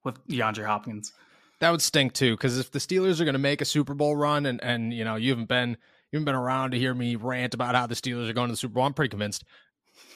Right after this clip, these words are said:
Speaker 2: they're gonna have to go through Buffalo most likely at some point. So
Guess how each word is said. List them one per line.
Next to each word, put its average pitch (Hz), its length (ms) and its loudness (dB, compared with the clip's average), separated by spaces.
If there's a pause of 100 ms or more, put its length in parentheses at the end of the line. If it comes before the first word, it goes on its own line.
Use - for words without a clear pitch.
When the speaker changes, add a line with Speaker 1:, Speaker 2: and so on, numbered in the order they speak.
Speaker 2:
they're 143 100 0
gonna 160 140 2
have 147 80 0
to 135 60 -6
go 127 140 4
through 120 140 -4
Buffalo 117 420 0
most 113 260 0
likely 113 340 -2
at 104 100 -4
some 113 220 -2
point. 120 360 -2
So 107 380 -4